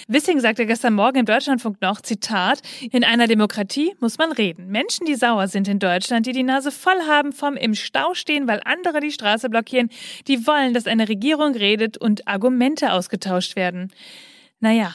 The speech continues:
mit anderen Worten, er hat also Angst, dass die Menschen, die im Stau stehen, sauer auf die Bundesregierung werden. Deshalb das Treffen. Nur, was ist mit den Menschen, die sauer sind, weil er in der Bundesregierung noch immer zu wenig fürs Klima macht?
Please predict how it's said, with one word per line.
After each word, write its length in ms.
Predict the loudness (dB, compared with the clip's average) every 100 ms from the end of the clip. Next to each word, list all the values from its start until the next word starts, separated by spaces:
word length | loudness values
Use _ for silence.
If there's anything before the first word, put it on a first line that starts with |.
| -6
mit 220 | -6 -2
anderen 360 | 0 2 2 2
Worten, 520 | 0 -2 -2 -4 -4
er 140 | -6 -2
hat 160 | 0
also 220 | 2 0 0
Angst, 360 | -2 -4 -2
dass 120 | -2
die 100 | 0
Menschen, 400 | 0 0 -4 -2
die 80 | 0
im 80 | 0
Stau 340 | 2 2 2
stehen, 380 | 0 0 0 0
sauer 300 | 0 2 2
auf 80 | 2
die 80 | 0
Bundesregierung 760 | 0 -2 0 0 2 2 2
werden. 460 | 2 -2 -4 -10 -10 -2
Deshalb 300 | 0 2 0
das 160 | 0
Treffen. 400 | 2 0 2 -2 -2 -10 -14 -12 2
Nur, 160 | 4 4 2
was 180 | 0 0
ist 180 | -2
mit 120 | -2 2
den 160 | 4
Menschen, 320 | 4 2 2
die 80 | 2
sauer 380 | 2 2 4 4
sind, 280 | 4 0 2
weil 140 | 2 4
er 180 | 4
in 80 | 2
der 100 | 2
Bundesregierung 760 | 0 -2 0 0 2 4 6 4
noch 140 | 2 -4
immer 220 | 0 0
zu 180 | 0 2
wenig 240 | 4 2
fürs 220 | -2 -8
Klima 400 | -10 -8 -6 -4
macht? 320 | -4 -6 -14